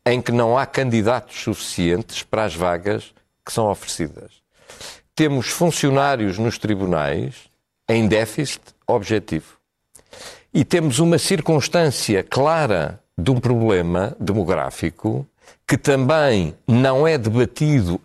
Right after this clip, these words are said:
em consenso, porque independentemente das divergências que os partidos com toda a legitimidade podem e devem ter em democracia,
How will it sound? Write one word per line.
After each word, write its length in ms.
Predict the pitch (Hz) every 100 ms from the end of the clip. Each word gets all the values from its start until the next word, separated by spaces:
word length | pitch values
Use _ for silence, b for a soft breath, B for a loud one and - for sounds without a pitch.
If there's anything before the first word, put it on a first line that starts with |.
| -
em 180 | 185
consenso, 840 | 170 151 117 - 165 147 - 80 - B B B
porque 180 | 127 151
independentemente 800 | 190 - 156 147 123 143 160 147
das 100 | 113
divergências 600 | 127 113 104 160 - 120
que 100 | -
os 80 | -
partidos 420 | 123 107 156 -
com 160 | 135
toda 220 | 117 160 135
a 60 |
legitimidade 640 | 120 113 113 123 107 92 80 -
podem 300 | 110 95 85 -
e 100 | 107
devem 360 | 87 117 92 87
ter 220 | 95 78
em 100 | 85
democracia, 880 | 87 92 82 82 - 73 76 87